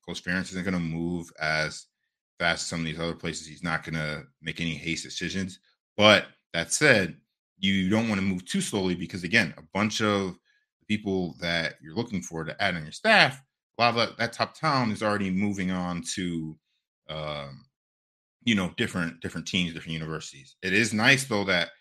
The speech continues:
you see the N F L, they did get that extra week a few years back. And so that did push things a little bit later. So if you are looking to scoop some N F L talent, and as teams make decisions over the next, you know, basically through the Super Bowl, um, for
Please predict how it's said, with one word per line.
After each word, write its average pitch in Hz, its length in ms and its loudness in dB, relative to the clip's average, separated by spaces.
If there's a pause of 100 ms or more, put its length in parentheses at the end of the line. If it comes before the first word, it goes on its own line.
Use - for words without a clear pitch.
(200)
you - 60 -20
see 98 120 -2
the 85 120 -2
N 85 100 -6
F 82 140 -10
L, 92 180 0
they 85 80 -4
did 78 200 -6
get 85 120 -12
that 78 180 -4
extra - 280 -12
week 90 220 -6
a - 40 -12
few 80 180 -16
years 71 240 -12
back. 110 380 2 (320)
And 80 120 -14
so 85 80 -6
that 80 160 -2
did 90 200 -4
push - 200 -4
things 85 240 -8
a 87 40 -12
little 78 100 -10
bit 80 200 -10 (160)
later. 90 480 0
So 82 240 -6
if 80 120 -10
you 80 120 -4
are 85 140 -2
looking 82 240 -10
to 76 120 -18
scoop - 300 -20
some - 160 -20
N - 80 -20 (140)
F 147 100 6
L 143 60 0
talent, 95 440 -2 (540)
and 82 480 0
as 82 280 -2
teams 90 340 -4
make 80 320 -6 (720)
decisions 87 480 -4
over 80 200 -8
the 78 80 -6
next, 80 440 -6 (360)
you 80 140 -10
know, 76 260 -8
basically 82 300 -6
through 80 180 -10
the 76 60 -10
Super 82 240 -12
Bowl, 78 380 -8 (480)
um, 76 440 -6
for 67 640 -8